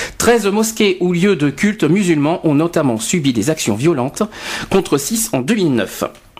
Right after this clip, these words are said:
Euh, la fin deux mille neuf et l'année deux mille dix ont été ponctuées par des débats de société sur la construction des minarets, le port du voile intégral et l'identité nationale, ce qui a pu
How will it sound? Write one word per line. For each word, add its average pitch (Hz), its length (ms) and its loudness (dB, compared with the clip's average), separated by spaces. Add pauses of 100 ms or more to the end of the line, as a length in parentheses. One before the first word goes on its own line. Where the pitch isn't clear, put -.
(240)
Euh, 147 400 2
la 160 140 0
fin 285 160 2
deux 247 80 -2
mille 214 140 2
neuf 160 180 0
et - 20 0
l'année 185 220 0
deux 147 80 0
mille 127 160 2
dix 208 280 0
ont 170 120 6
été 160 180 0
ponctuées 180 720 0
par 151 200 -4
des 143 120 0
débats 160 260 2
de 120 120 -6
société - 440 0
sur 151 180 -2
la 110 100 2 (380)
construction 170 720 0
des 123 220 0
minarets, 160 480 2 (540)
le 180 140 6
port 185 420 2
du 147 100 0
voile 170 400 2
intégral 185 560 0
et 147 100 2
l'identité 165 480 0
nationale, 135 600 2
ce 190 160 0
qui - 180 2
a - 40 4
pu 127 320 -2